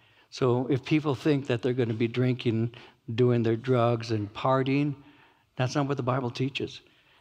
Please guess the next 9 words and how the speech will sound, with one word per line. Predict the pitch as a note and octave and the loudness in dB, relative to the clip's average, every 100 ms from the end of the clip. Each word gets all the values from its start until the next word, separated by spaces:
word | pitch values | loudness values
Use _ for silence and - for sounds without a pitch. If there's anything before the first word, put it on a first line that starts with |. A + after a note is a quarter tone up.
| - | -2
It | C3+ | 2
is | A#2+ A2+ | 2 0
an | A#2+ - | -2 0
agony, | A#2+ A#2+ A2+ G#2 G#2 - _ _ _ | 0 0 -2 -2 -8 -12 _ _ _
and | C3 C3 | 0 2
it | B2 | 4
is | B2+ | 2
a | C3+ | 2
remembrance. | B2 B2+ B2+ B2+ B2 A2+ A#2+ - | 4 4 2 0 0 -2 -4 -8